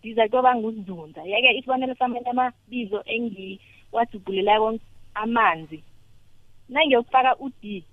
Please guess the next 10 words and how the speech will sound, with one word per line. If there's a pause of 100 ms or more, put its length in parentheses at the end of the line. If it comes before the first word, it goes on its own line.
(120)
ega-,
e-,
ebizweni
elithi
amanzi,
alifake
ukuthi
amanzi,
lokuthi
amanzi.